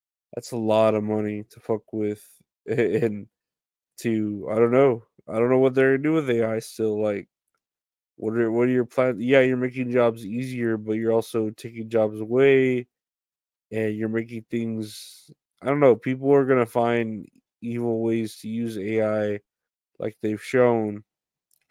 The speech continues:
when you want, obviously, it to be used for good. This is like, uh, like the atom bomb or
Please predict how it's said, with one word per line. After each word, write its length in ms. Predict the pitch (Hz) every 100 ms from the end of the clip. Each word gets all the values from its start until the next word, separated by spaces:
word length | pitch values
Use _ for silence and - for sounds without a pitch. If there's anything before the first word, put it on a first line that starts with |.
| _ _ _ _
when 280 | - 113 107
you 220 | 107 117
want, 420 | 117 113 120 120 65
obviously, 580 | 107 113 113 - 113 107
it 160 | 110
to 380 | - 110 104 110 _ _ _ _ _ _ -
be 80 |
used 320 | 113 113 110 -
for 120 | 110
good. 440 | 107 113 110 107
This 160 | 107 113
is 140 | 110
like, 280 | 113 110 -
uh, 380 | 110 104 101 104 _ _ _ _ _ _ -
like 160 | 110 -
the 100 | 110
atom 440 | 117 127 120 110
bomb 640 | 110 110 107 107 104 104 104
or 800 | - 110 110 107 104 104 104 110